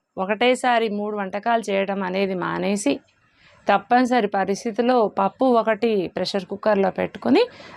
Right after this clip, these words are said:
రైస్ కరెంట్ ఎలక్ట్రిక్ కుక్కర్లో పెట్టుకుంటున్నారు. ఇప్పుడు ఈ విధంగా నడుస్తున్నాయి.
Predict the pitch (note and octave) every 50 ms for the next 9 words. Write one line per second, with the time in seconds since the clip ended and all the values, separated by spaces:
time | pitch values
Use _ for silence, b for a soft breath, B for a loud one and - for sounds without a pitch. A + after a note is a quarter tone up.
0 | B - G#3+ G3 G3 G#3+ C4 B3 - - A#3+ G#3+ G3+ G3 G3 F#3+ G3+ A#3 - _
1 | - A3 G#3 G#3 G#3+ G#3+ G#3 F#3+ F#3+ E3 - - - G3 G#3+ G#3+ G3 - A#3 A3
2 | - - F#3+ - - G3 F#3 G#3 C4 - D#4+ C#4 G3 - - G3+ F3+ D#3 - E3+
3 | F2+ F2+ E2+ D#2+ - - - _ _ _ _ _ _ _ - A3 G3+ D4 B3+ B3+
4 | A3+ A3 A#3 B3 A#3+ A#3+ A3+ A3 A3 A3+ A3+ A3+ A3 G#3 G3+ G3 F#3+ - - -
5 | G#3 G3+ G3 G3 G3 G3 G3+ -